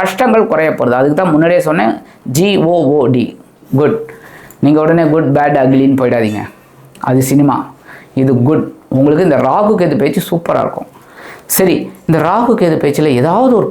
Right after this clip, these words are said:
பரிகாரம்னு பண்ணினா ரொம்ப விசேஷமா இருக்குமே. கண்டிப்பா எந்த கிரக பேச்சிலையும் நம்ம வந்து ஒரு பரிகாரம்னு பண்ணினோம்னா ரொம்ப விசேஷம். இந்த பரிகாரம் என்ன அப்படின்னா, உங்களால முடிந்த யதாசக்தி யதாகிரண்யம்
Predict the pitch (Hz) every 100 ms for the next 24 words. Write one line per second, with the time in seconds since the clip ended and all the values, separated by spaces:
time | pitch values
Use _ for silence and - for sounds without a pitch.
0 | 147 196 240 233 226 226 175 165 165 135
1 | 156 165 135 135 139 131 107 110 - 196
2 | 220 220 147 - - - - 165 247 277
3 | 302 254 233 254 269 - - 226 226 220
4 | 208 220 247 190 170 175 185 202 175 160
5 | - 190 208 220 226 240 269 233 196 180
6 | 185 233 190 185 190 139 160 - - -
7 | - - 208 202 196 262 294 294 269 190
8 | 208 240 247 185 185 196 151 165 160 -
9 | - - 165 185 233 233 220 226 240 262
10 | 226 180 196 233 247 247 247 262 214 180
11 | 208 233 247 233 226 - 240 208 175 196
12 | 208 185 190 208 233